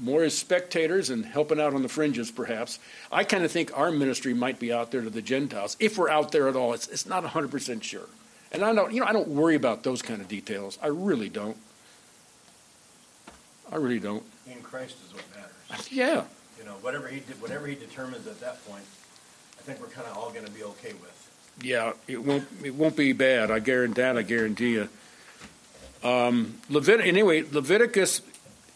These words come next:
Speaker 1: and Zechariah, see, Zechariah talks about the Feast of Booths also as happening.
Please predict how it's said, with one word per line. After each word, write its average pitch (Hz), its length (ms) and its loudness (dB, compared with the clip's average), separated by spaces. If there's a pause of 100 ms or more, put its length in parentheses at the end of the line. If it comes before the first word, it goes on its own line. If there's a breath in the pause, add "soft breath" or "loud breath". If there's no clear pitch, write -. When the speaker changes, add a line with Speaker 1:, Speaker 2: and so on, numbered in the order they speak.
Speaker 1:
and 147 200 2
Zechariah, 165 680 6 (160)
see, 160 160 4
Zechariah 196 460 6
talks 151 260 4
about 135 160 4
the 117 80 -6
Feast 131 280 0
of 110 120 -4
Booths 127 220 0
also 131 380 2
as 117 160 0
happening. 113 400 -4